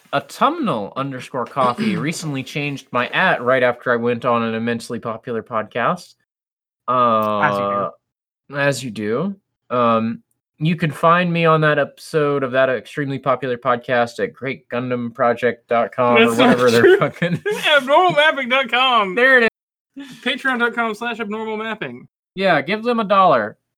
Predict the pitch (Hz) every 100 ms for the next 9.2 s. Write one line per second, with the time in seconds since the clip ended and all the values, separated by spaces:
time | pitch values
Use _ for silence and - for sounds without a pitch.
0 | _ 262 415 220 131 120 175 180 175 175
1 | 143 123 - - _ _ - 240 254 220
2 | 165 123 113 - - _ - 220 277 302
3 | 277 254 302 233 139 123 - _ _ _
4 | _ _ _ - 277 262 277 269 269 -
5 | 185 180 180 185 185 190 180 - _ -
6 | 285 285 233 175 147 131 123 - 165 160
7 | 156 127 117 _ 185 311 175 123 - -
8 | 170 214 190 - _ _ _ - 151 359
9 | - 127